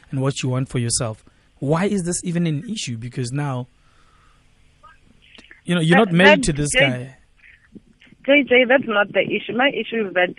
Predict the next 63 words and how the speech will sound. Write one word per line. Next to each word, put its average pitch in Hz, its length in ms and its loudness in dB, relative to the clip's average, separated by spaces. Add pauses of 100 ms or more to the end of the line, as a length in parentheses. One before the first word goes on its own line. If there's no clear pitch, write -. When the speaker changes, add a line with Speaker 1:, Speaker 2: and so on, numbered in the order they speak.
Speaker 2:
they're 190 160 4
behaving 196 540 0
very 175 280 0
weird, 165 480 0
okay? 180 340 0
At 240 100 4 (120)
first, 254 240 4
I 196 120 4
took 214 240 -4
it 240 120 4
as 196 200 0
in, 190 260 0 (440)
okay, 190 380 0
fine, 190 220 2
it's 170 160 -4
a 175 80 0
public 180 380 -6 (120)
place, 180 420 -4
you 165 100 -6
know, 170 160 -4
people 185 340 -6
can 165 240 -6
pop 160 240 -2
out, 170 200 2
but 208 180 2
not 269 240 2
all 202 220 2
the 175 200 2
time 170 260 4
where 170 120 -2
you 170 180 -4
pop 170 200 0
out 165 220 -2
and 170 120 -2
then 170 180 -4
your 165 140 -2
wife 175 260 2
wants 165 240 -2
to 156 80 -12
bump 156 320 -6
me 165 100 -6
with 160 180 -6
a 147 100 -4
car. 139 240 -2
What's 233 280 -4
going - 160 -4
Speaker 1:
Yeah, 240 80 6
but 233 140 0
Speaker 2:
on? 175 80 -2
Speaker 1:
wh-, 202 160 2
why 165 120 2
are 233 80 4
you 247 120 2
Speaker 2:
And 196 80 4
then 185 80 4
Speaker 1:
ha-, 208 80 2
Speaker 2:
when 196 80 4
Speaker 1:
why 214 80 4
are 247 40 4
you 247 160 2
hanging 202 340 -2
with 175 160 -6
the, 151 360 -4